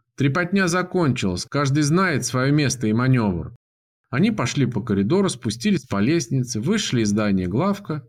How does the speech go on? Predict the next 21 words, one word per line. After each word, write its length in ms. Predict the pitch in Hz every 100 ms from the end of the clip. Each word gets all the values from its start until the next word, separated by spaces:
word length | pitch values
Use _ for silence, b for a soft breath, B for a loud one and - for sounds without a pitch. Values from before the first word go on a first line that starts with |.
| -
и, 100 | 160
переглянувшись, 880 | 131 127 110 110 127 208 196 135 -
как-то 320 | 123 107 -
сразу 380 | - 190 196 127
молча 380 | 131 156 - 135
решили, 420 | 120 - 107 90
что 240 | - 101
каждый 340 | - 202 180 175
поедет 520 | 147 143 123 107 -
на 120 | 95
место 460 | 104 196 196 175 151
на 100 | 98
своей 380 | - 87 117
машине. 540 | 135 110 104 87 78 - _ _ _ -
После 280 | 214 196 139
ознакомления 640 | 123 110 123 147 226 180
с 100 | 123
местом 340 | 156 185 147 104
преступления, 800 | 101 - 87 131 180 175 160 143 _ _ _
вполне 320 | 123 131 185
возможно, 640 | 165 104 110 165 151 143